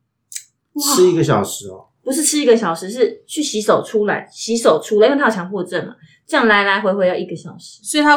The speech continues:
Speaker 1: 自己吃完那一锅大概要三个小时左右。
Speaker 3: 对，然后他全身都，因为他为了要把手洗干净，
Speaker 1: 嗯。
Speaker 3: 就是会出来的时候，可能整只手都是泡泡，
Speaker 1: 嗯。
Speaker 3: 或者是整件衣服都湿了。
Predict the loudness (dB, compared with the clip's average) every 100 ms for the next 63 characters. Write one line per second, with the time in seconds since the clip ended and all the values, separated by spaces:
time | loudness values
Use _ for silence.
0 | 2 -4 0 2 2 2 4 2 2 -2
1 | 0 4 4 4 2 -2 -4 -4 -6 -8
2 | -8 0 2 2 -2 -6 -2 0 0 2
3 | 2 2 2 2 2 0 -2 -10 -6 -2
4 | 2 4 2 2 -2 -4 -4 -6 -8 -10
5 | -14 -14 -14 -14 -12 -14 -14 -6 -2 0
6 | 0 -2 -8 0 0 0 -6 _ -4 2
7 | 4 2 0 -4 -6 -6 -8 -8 -8 -6
8 | -6 -8 -12 -14 -14 -18 _ _ -12 -8
9 | -6 0 4 4 4 0 -2 -8 -6 -4
10 | -2 -4 -6 -10 -10 -12 -12 -16 -18